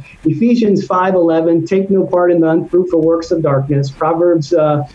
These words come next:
sixteen eight, "Better is little with righteousness than great riches with injustice." And then all throughout the epistles, you know, Paul's letters, he's encouraging or he's instructing how we're supposed to be once we're saved.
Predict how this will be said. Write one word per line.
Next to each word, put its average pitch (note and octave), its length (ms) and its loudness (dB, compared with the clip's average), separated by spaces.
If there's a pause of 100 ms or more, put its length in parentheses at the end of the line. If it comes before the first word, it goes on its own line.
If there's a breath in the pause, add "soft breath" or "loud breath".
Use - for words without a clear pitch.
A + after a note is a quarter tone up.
sixteen F#3+ 580 -2
eight, D#3 260 2
"Better F3 280 2
is D#3 180 2
little F#3 180 2
with D3+ 220 0
righteousness E3 640 0
than D#3 160 0
great E3 280 0
riches E3+ 420 0
with E3 160 0
injustice." C#3 640 0 (360 loud breath)
And D3+ 80 0
then D#3 120 2
all A#3 260 0
throughout F#3 360 0
the F#3 100 2
epistles, E3+ 840 0 (220)
you D#3 100 2
know, C#3+ 180 0
Paul's F3+ 420 0
letters, E3 520 2 (360)
he's G3+ 160 2
encouraging D#3 760 0
or C3+ 100 2
he's E3+ 180 2
instructing E3 1000 -2
how B3 260 -2
we're A#3 120 2
supposed G#3+ 340 0
to E3 60 2
be A3+ 240 2
once E3 320 0
we're C3+ 120 0
saved. A2+ 480 -4